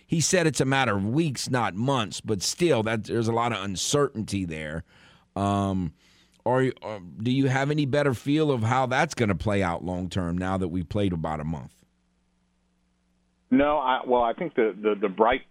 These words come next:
Speaker 2: s-, side is, uh, a guy that, that struck out a lot last year and the year before, Julian Brock, has really come on, and I think that's a positive.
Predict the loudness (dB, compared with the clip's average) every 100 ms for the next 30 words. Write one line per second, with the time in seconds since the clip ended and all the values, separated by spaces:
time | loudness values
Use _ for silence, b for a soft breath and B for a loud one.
0 | _ _ B B -20 0 4 4 4 2
1 | 0 -2 0 2 2 2 2 4 4 4
2 | 0 -2 _ -6 -6 2 2 4 2 2
3 | 2 2 2 0 0 -2 -2 0 0 2
4 | 2 2 2 2 0 0 0 0 2 0
5 | 4 4 4 -2 _ _ _ _ -4 0
6 | 2 2 0 -2 0 2 0 0 -2 -2
7 | -2 0 0 0 0 2 2 2 -2 -2